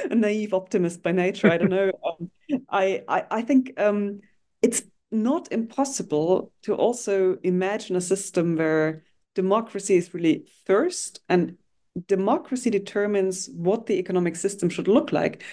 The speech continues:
Speaker 1: And if there are these effects that, you know, people, people tend to free ride, um, on the knowledge of others,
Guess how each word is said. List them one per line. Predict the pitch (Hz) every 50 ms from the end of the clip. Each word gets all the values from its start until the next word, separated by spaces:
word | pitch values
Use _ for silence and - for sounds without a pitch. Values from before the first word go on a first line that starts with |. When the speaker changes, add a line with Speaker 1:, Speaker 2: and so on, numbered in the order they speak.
| - - _ -
Speaker 1:
And | 190 208 196 202
if | 339 392 - -
there | 302 254
are | - 233 240
these | 240 233 233 226 -
effects | 214 - - 254 247 254 - - - -
that, | - 190 185
you | 190 190
know, | 196 196 190
people, | 196 - 240 226 226 214 202 196 202
people | - - 233 226 - 208
tend | 202 - 226 220 214
to | 196 180
free | - - - 220 240 254 262 226
ride, | 170 156 156 156 160 160 156 156 - _ -
um, | 160 170 160 160 160 160 160 160 156 - _ _ _ _ _ -
on | - 202 208 202 202 202 202 196 190 185 185 175 131 87
the | - 180
knowledge | 180 180 180 180 180
of | 180 165
others, | 180 214 190 165 160 180 180 -